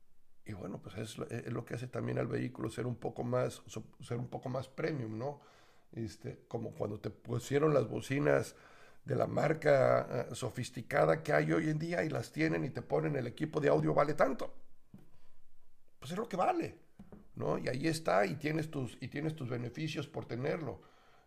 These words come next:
Eh, claro que es parte de una estrategia de General Motors para lograr sus,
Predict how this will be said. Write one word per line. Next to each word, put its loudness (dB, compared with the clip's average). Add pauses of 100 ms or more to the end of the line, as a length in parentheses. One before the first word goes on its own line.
Eh, -4 (180)
claro 2
que -4
es 0
parte 0
de 4
una 4
estrategia -2
de 2
General 2
Motors -2
para -4
lograr -2
sus, -8